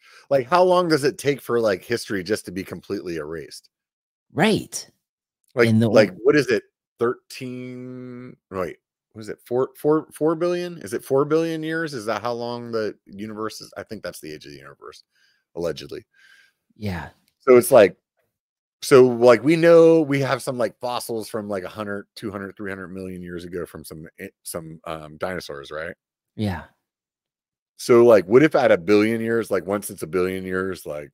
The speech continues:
Speaker 1: you actually just can't see anything anymore,
Speaker 2: For
Speaker 1: you
Speaker 2: sure.
Speaker 1: know?
Speaker 2: I'm
Speaker 1: So,
Speaker 2: sure.
Speaker 1: like, what if that whole en-, like, what if we were totally on Mars before? And
Speaker 2: Right.
Speaker 1: and now,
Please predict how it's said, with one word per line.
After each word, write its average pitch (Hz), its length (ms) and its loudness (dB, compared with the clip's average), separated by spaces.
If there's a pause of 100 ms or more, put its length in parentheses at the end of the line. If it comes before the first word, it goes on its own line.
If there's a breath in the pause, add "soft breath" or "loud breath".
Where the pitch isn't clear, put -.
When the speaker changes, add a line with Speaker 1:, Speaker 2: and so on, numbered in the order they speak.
(100)
Speaker 1:
you 85 160 -10
actually 76 260 -12
just 69 200 -20
can't 73 200 -20
see - 140 -20
anything 67 340 -20
anymore, 76 380 -20 (680)
Speaker 2:
For 98 180 -8
Speaker 1:
you 95 120 -6
Speaker 2:
sure. 90 60 -2
Speaker 1:
know? 85 220 -6 (460)
Speaker 2:
I'm 98 140 -8 (100)
Speaker 1:
So, 120 140 2
Speaker 2:
sure. - 40 6
Speaker 1:
like, 117 180 4
what 123 160 4
if 143 100 -2
that 147 180 0
whole 160 240 2
en-, 147 260 -8
like, 120 220 0
what 131 180 0
if - 140 -4
we 170 220 -4
were 160 200 -4
totally 185 360 -2
on 180 200 -6
Mars 131 600 -8
before? 98 500 -8 (380)
And 110 220 -6
Speaker 2:
Right. 123 240 0 (1600)
Speaker 1:
and 98 260 -10
now, 117 760 -2